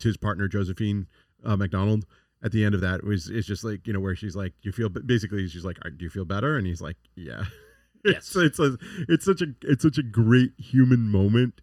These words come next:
Speaker 1: in, like, a world totally out of control and superhuman. It's awesome.
Speaker 2: Now the, um, so getting away from the comic series, but talking about this as, as adapted, 'cause they s-, they were trying to adapt this as a T V series at one point, or try to use elements of it into T V
Speaker 1: Yeah.
Speaker 2: series,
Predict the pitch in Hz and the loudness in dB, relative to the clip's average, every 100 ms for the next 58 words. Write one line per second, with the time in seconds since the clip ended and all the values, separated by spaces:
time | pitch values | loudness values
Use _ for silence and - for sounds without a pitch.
0 | - 110 104 101 107 98 101 107 107 90 | -4 0 0 0 0 2 4 4 4 0
1 | - 104 107 110 90 98 101 101 104 98 | 0 2 2 -2 -6 -6 -2 -2 0 0
2 | 101 98 90 101 101 98 113 127 139 123 | -2 -4 -4 -6 -4 0 2 2 -2 -6
3 | _ _ - _ 135 110 - 98 95 90 | _ _ -20 _ 0 0 -4 -10 -10 -10
4 | 104 98 - _ - - - 170 170 170 | -12 -14 -16 _ -20 -20 -6 -2 0 0
5 | 160 139 117 110 101 _ _ _ - 156 | -2 -2 -4 -6 -12 _ _ _ -4 -2
6 | 160 180 151 156 139 135 110 143 135 - | 0 0 0 -2 -4 -6 -4 -6 -6 -4
7 | 127 107 110 - 131 135 123 117 117 110 | -6 -6 -8 -6 -6 -6 -6 -4 -4 -4
8 | 117 104 110 101 - 110 104 98 107 107 | -6 -6 -8 -10 -10 -8 -6 -6 -8 -10
9 | 107 - - - 175 190 190 - 175 156 | -12 -12 -20 -6 0 0 -2 -2 0 0
10 | - 233 233 131 139 151 131 113 - 113 | 0 -2 0 0 -2 -2 -4 -4 -4 -4
11 | 120 104 - 180 185 160 - 120 92 92 | -4 -6 -6 -4 -4 -6 -6 -4 -4 -4
12 | 87 - - 101 120 - 117 107 - 101 | -8 -10 -8 -8 -10 -12 -8 -4 -2 -4
13 | 90 113 120 151 139 131 120 - 127 123 | -6 -4 -2 0 0 0 -4 -4 -4 -4
14 | 127 131 123 127 117 117 - 127 98 131 | -4 -4 -6 -6 -8 -10 -6 -2 0 -2
15 | 127 | -8